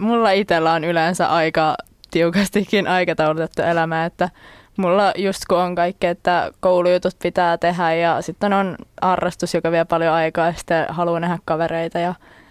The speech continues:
tälleen, niin kyllä mä yleensä aika tarkasti suunnittelen, että kaiken sit ehtii tehdä ja et sitten ei tarvi niinku stressaa siinä hetkessä sitä, että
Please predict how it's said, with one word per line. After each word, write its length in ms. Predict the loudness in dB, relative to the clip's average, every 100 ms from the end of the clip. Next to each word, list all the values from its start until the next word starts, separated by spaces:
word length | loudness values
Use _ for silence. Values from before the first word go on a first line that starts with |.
| _
tälleen, 360 | -2 2 2 0
niin 120 | -2 0
kyllä 160 | 0
mä 200 | 2 -2 0
yleensä 380 | 0 0 0 0
aika 260 | 0 0 0
tarkasti 420 | 0 0 -4 -6
suunnittelen, 760 | -4 -4 -2 -4 -4 -2 -2
että 220 | -4 -6
kaiken 340 | -2 -2 -2 -4
sit 160 | -2
ehtii 360 | -4 -4 -4 -2
tehdä 300 | -2 -2 -2
ja 220 | 0 0
et 140 | -2 -4
sitten 300 | -6 -2 -2
ei 80 |
tarvi 240 | 0 -2 -4
niinku 320 | -4 -4 -4 -6 -20 -20 -20 _ _
stressaa 500 | -4 -2 0 0 -2
siinä 360 | 0 0 0 0
hetkessä 680 | 0 -2 -4 -4 -2 -4
sitä, 380 | -6 -4 -2 -2
että 440 | -4 -6 -6 -6